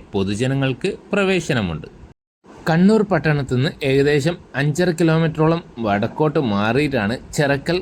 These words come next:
കോവിലകം സ്ഥിതി ചെയ്യുന്നത്. കേരളത്തിൻ്റെ പരമ്പരാഗത കലാരൂപങ്ങളെ സംരക്ഷിക്കാനും പ്രോത്സാഹിപ്പിക്കാനും വേണ്ടിയിട്ടാണ് അക്കാദമി കൂടുതലായും ശ്രമിക്കുന്നത്. തെയ്യം,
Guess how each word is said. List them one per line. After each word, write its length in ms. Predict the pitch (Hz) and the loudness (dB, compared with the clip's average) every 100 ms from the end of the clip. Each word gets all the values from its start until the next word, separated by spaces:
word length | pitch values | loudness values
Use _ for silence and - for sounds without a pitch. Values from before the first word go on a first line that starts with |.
| - | -4
കോവിലകം 480 | 123 113 110 107 123 160 - | 0 2 2 0 -2 -4 -4
സ്ഥിതി 260 | 202 170 156 | 0 2 2
ചെയ്യുന്നത്. 360 | 120 90 78 69 - _ _ _ _ _ | 0 -2 -4 -10 -16 _ _ _ _ _
കേരളത്തിൻ്റെ 640 | 160 165 196 208 202 185 170 | 2 2 4 0 0 -2 0
പരമ്പരാഗത 680 | 123 110 120 135 143 143 143 139 | -2 -2 -2 -2 -2 -2 -4 -2
കലാരൂപങ്ങളെ 760 | 113 98 110 120 113 113 117 117 - | -2 -2 -2 -2 -4 -4 -4 -6 -10
സംരക്ഷിക്കാനും 800 | 90 87 98 113 127 - 107 90 - - | -10 -6 -6 -4 -6 -4 -4 -4 -10 -4
പ്രോത്സാഹിപ്പിക്കാനും 920 | 160 160 160 165 151 147 143 139 139 110 110 | -2 -2 0 0 0 -4 -4 -4 -6 -6 -4
വേണ്ടിയിട്ടാണ് 640 | 107 110 110 107 87 95 - - - - | -2 0 -2 -2 -4 -6 -8 -16 -12 -12
അക്കാദമി 520 | - 151 143 98 117 - - | -4 -2 0 -2 -4 -8 0
കൂടുതലായും 680 | 190 190 175 151 107 117 - - | 2 2 2 0 0 -2 -8 -8
ശ്രമിക്കുന്നത്. 580 | 185 175 160 127 87 73 - - _ _ _ - - 151 | -6 -4 -4 -4 -4 -6 -14 -20 _ _ _ -18 -2 0
തെയ്യം, 400 | 143 165 175 | 4 4 2